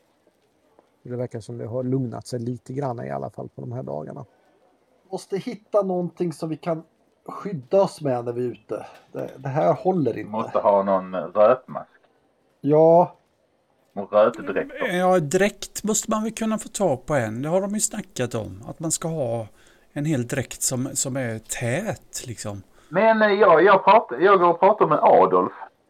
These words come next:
Speaker 3: skarprättare, för han och jag är ju lite, eh, bros ju efter, eh,
Speaker 1: Ehm,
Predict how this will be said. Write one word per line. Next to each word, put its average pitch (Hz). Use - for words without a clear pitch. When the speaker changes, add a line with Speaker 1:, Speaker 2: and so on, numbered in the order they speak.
Speaker 3:
skarprättare, 131
för 135
han 147
och 156
jag 170
är 143
ju 139
lite, 131
eh, 127
bros 113
ju 87
efter, 107
eh, 104
Speaker 1:
Ehm, 127